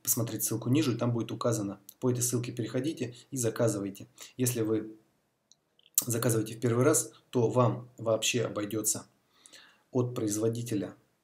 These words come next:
гарантированный качественный продукт всего за восемьдесят пять рублей. Я думаю, что с этим, после того, как вы посмотрели этот ролик, у вас будет всё в порядке. То есть вы не допустите никаких дефицитов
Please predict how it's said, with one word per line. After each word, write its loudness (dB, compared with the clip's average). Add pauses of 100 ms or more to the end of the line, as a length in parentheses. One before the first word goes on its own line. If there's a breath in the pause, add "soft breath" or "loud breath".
(140)
гарантированный 0 (400)
качественный 0
продукт -2
всего 0
за 0
восемьдесят 0
пять 0
рублей. -4 (560 loud breath)
Я 2
думаю, 6
что 0
с 6
этим, 2 (380)
после -2
того, 2
как -2
вы 2
посмотрели 0
этот -2
ролик, 6
у 0
вас 2
будет -2
всё 0
в -2
порядке. -2 (560 loud breath)
То -4
есть 0
вы 6
не 4
допустите -2
никаких -4
дефицитов -2